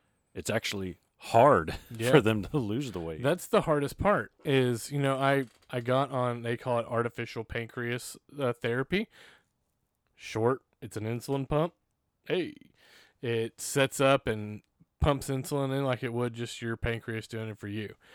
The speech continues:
Speaker 2: Problem is, it's automated. Your, your body, it's not regulating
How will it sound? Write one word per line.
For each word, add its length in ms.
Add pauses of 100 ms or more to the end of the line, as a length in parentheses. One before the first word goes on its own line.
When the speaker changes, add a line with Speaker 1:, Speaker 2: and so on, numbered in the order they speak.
(300)
Speaker 2:
Problem 340
is, 340
it's 260
automated. 540 (380)
Your, 240 (100)
your 180
body, 400
it's 160
not 180
regulating 840